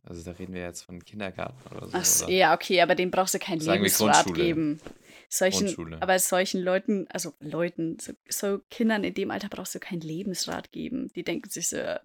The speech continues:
Speaker 2: der Olle, der labert, ey, das, ich mach, was ich will.“
Speaker 1: Ja, wenn, wenn du's, wenn man jetzt davon ausgeht, dass sie das, äh, beherzigen würden oder dass sie sich einfach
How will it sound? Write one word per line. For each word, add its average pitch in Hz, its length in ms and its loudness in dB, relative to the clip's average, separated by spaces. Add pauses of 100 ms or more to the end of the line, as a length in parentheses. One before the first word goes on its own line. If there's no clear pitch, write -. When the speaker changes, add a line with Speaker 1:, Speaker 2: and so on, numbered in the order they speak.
(120)
Speaker 2:
der 165 200 -4
Olle, 170 240 0
der 165 140 0
labert, 165 420 0
ey, 165 220 -2
das, 170 240 -6
ich - 240 -6
mach, 175 200 -8
was 170 180 -4
ich - 140 -12
will.“ 175 240 -6 (380)
Speaker 1:
Ja, 90 340 4
wenn, 101 280 -2
wenn 107 180 0
du's, 98 260 -4
wenn 95 180 2
man 107 160 2
jetzt 107 220 -4
davon 104 200 -8
ausgeht, 90 440 -2
dass 92 140 -4
sie 90 100 -10
das, - 300 -6 (100)
äh, 87 100 -8
beherzigen 92 560 -2
würden 87 200 -8
oder 87 120 -4
dass 87 160 -4
sie 92 80 -8
sich - 340 -8
einfach 92 260 -4